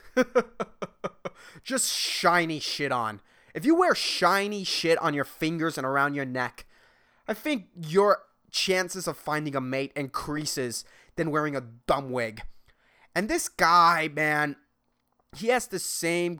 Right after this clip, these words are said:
color of chips than my cousin, and he just appears out of nowhere and makes a bet, and he wins. And my cousin sees, sees it, and he, you know, he knows it, he identifies it. He's like, "Okay, you know, this guy bet at fucking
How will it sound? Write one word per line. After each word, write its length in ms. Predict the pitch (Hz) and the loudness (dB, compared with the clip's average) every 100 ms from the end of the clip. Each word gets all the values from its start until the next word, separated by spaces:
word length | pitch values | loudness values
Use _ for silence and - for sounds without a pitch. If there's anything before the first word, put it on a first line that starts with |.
| - | -10
color 640 | - 156 160 160 156 151 - | -2 0 0 0 -2 -6 -6
of 180 | 139 - | -6 -6
chips 640 | - 208 220 - - - _ _ _ _ _ _ - | -4 -2 -2 -6 -14 -14 _ _ _ _ _ _ -8
than 100 | 156 | -2
my 120 | 180 | -2
cousin, 420 | - 233 294 190 | 2 4 4 2
and 120 | 123 127 | -6 -8
he 120 | 254 | -6
just 180 | 330 170 | -6 -8
appears 440 | - - 185 170 | -8 -4 -2 0
out 120 | 165 | -2
of 120 | 135 | -2
nowhere 420 | 135 135 147 143 131 | -4 -2 0 0 0
and 120 | 120 | -4
makes 240 | 127 - | -8 -8
a 40 | 123 | -10
bet, 400 | 113 127 131 _ _ _ _ _ _ _ | -6 -4 -4 _ _ _ _ _ _ _
and 140 | 143 147 | -8 -6
he 80 | 131 | -4
wins. 460 | 120 127 127 123 | -4 -4 -6 -8
And 100 | 170 | -4
my 80 | 202 | -4
cousin 420 | 208 349 339 254 | 4 4 4 -2
sees, 760 | - - 220 269 190 143 117 - _ | -8 -8 -6 -6 -6 -8 -12 -16 _
sees 380 | - 294 359 196 | -10 -4 -4 -4
it, 100 | 135 | -4
and 140 | 170 | -4
he, 140 | 226 311 | -4 -2
you 80 | 330 | 0
know, 140 | 220 | 0
he 140 | 240 | -2
knows 300 | 294 160 143 | -2 -2 -2
it, 120 | 151 147 | -6 -2
he 100 | 240 | -2
identifies 560 | 165 135 127 131 127 | -2 -6 -4 -6 -6
it. 120 | 131 - | -8 -10
He's 140 | 151 | -8
like, 120 | 127 | -2
"Okay, 420 | 170 - 135 117 - _ _ _ _ | -2 -2 -4 -4 -12 _ _ _ _
you 80 | 139 | -6
know, 120 | 135 | -4
this 160 | 139 - | -4 -2
guy 220 | 160 160 | 2 0
bet 460 | 135 127 151 151 151 _ _ _ _ - | -2 0 0 0 -2 _ _ _ _ -4
at 220 | 139 120 | -4 -4
fucking 1080 | - 160 147 - 143 135 131 131 127 123 | -4 0 0 -2 -4 -4 -6 -6 -8 -10